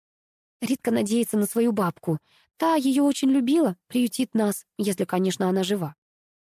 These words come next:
Откуда в вечно испуганной Кате появились решительность и смелость?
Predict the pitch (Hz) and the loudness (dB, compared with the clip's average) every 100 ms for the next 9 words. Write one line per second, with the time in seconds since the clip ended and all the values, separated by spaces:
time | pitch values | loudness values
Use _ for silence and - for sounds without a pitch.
0 | _ _ _ _ _ - 208 - 269 196 | _ _ _ _ _ -6 -6 -2 -2 0
1 | 175 170 220 - 185 175 - 202 175 170 | 0 0 -2 -2 -2 -2 -4 -4 -2 0
2 | 165 - 208 - 160 175 185 196 190 175 | -2 -2 -6 -4 -4 -2 0 0 0 -2
3 | - 165 180 - 233 214 202 202 - - | -2 -4 -2 -2 -4 -2 0 -2 -4 0
4 | 330 311 175 - | 2 2 -2 -12